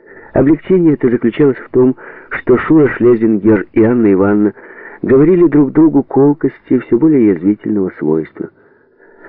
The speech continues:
Разыгрывалась бурная сцена, быстро кончавшаяся слезами и примирением.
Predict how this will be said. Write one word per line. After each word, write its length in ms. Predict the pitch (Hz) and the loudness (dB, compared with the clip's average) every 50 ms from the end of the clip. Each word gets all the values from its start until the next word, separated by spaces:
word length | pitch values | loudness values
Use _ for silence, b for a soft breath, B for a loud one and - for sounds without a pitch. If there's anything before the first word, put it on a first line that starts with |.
| b b | b b
Разыгрывалась 640 | 120 147 139 127 175 170 160 139 120 113 110 95 90 | 0 0 2 2 2 2 2 2 4 4 2 2 0
бурная 480 | 85 101 107 101 101 104 104 98 95 - _ _ | 0 0 0 2 2 2 0 0 -2 -4 _ _
сцена, 320 | - 123 135 139 139 131 B B B B B B B 85 | -2 -2 0 0 0 -2 B B B B B B B -4
быстро 380 | 90 135 156 - - - 120 | 0 0 0 -2 -2 -6 -4
кончавшаяся 800 | - 110 101 92 - - 107 110 110 - - 107 104 - - - - - | -2 -2 -2 -2 -2 -2 -2 -2 -2 -2 -2 -4 -4 -2 -4 -8 -6 -4
слезами 560 | - 87 80 67 78 87 95 104 110 110 - - _ - | -2 -2 -2 0 0 -2 -2 -2 -2 -2 -4 -4 _ -10
и 80 | - - | -10 -8
примирением. 800 | - - 95 87 85 80 76 73 69 67 67 65 - - - | -6 -6 -4 -2 -2 -2 -2 -2 -4 -6 -6 -10 -12 -14 -16